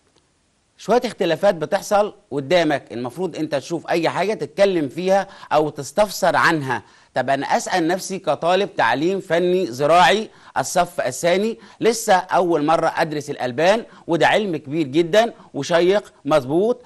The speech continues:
بيفيدنا كلنا أو بيفيد الجميع. أنت أول المستفيدين بيه كطالب،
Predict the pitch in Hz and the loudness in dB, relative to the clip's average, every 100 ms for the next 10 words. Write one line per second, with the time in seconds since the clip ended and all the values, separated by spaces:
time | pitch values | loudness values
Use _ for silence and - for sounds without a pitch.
0 | - 120 147 156 202 233 220 190 165 156 | -18 -6 -2 -2 2 2 2 0 0 -2
1 | 185 226 - _ 143 147 147 190 202 170 | 0 -2 -4 _ 0 0 -2 -4 -6 -2
2 | 156 165 214 214 - - - - 240 - | 0 2 0 -2 -8 -20 -6 0 0 2
3 | 170 180 226 180 165 151 160 139 147 190 | 2 4 4 2 0 -2 -4 -4 -4 -2
4 | 151 214 233 - - 160 175 196 247 | 2 2 0 -8 -2 0 4 6 6